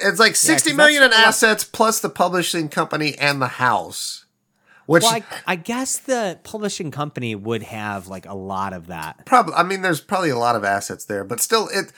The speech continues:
Speaker 2: Yeah.
Speaker 1: overall, it, like, you're thinking, like, there's people,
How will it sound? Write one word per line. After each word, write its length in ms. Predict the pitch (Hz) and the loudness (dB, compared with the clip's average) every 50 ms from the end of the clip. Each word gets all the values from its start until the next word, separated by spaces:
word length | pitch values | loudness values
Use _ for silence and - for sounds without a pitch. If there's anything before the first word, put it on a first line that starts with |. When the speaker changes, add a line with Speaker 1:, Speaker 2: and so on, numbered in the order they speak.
| - - - | -20 -12 -10
Speaker 2:
Yeah. 180 | 196 190 170 170 | -8 -2 4 6
Speaker 1:
overall, 400 | 262 277 330 320 311 311 302 254 | 6 6 8 6 6 6 4 2
it, 180 | 208 214 220 - | -2 -6 -4 2
like, 360 | - 214 208 185 - - _ _ _ _ | 4 4 4 4 2 -6 _ _ _ _
you're 160 | - 226 240 | -8 -8 -8
thinking, 440 | 220 - - 254 233 226 220 208 - - | -6 -6 -8 -8 -6 -4 -6 -6 -4 -4
like, 280 | - 160 147 139 - _ _ _ _ _ | -4 -4 -4 -4 -8 _ _ _ _ _
there's 160 | - 190 175 | -12 -12 -12
people, 420 | - - 240 214 - 196 185 185 | -12 -12 -12 -10 -8 -8 -6 -6